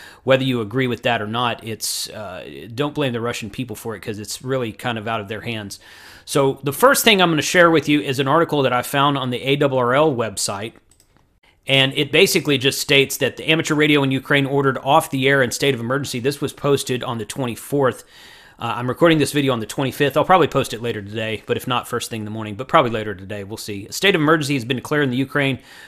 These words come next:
just prior to the Russian military invasion, among other things, on February twenty-fourth. A decree from President Zelensky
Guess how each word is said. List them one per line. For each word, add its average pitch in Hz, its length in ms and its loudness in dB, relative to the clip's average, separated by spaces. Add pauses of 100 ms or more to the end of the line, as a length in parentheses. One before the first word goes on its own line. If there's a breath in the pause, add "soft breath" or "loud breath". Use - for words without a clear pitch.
(120 loud breath)
just - 280 4
prior 175 360 6
to 147 100 -2
the 131 80 0
Russian 151 300 4
military 143 380 2
invasion, 120 440 -2
among 139 320 0
other 147 180 2
things, 117 540 -6
on 123 160 -6
February 139 340 -2
twenty-fourth. 127 720 -4 (640 soft breath)
A 131 100 -4
decree 151 480 0
from 123 600 -2
President 139 540 2
Zelensky 123 920 -4